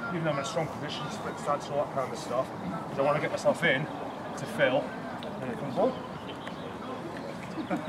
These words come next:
So I've lost that first fight, he's got the ball back here.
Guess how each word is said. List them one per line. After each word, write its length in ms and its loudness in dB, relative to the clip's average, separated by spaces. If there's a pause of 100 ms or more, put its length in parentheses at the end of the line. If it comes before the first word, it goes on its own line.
(400)
So 80 6
I've 80 4
lost 220 10
that 120 10
first 340 8
fight, 200 10
he's 80 2
got 140 0
the 100 -6
ball 160 4
back 280 4
here. 280 6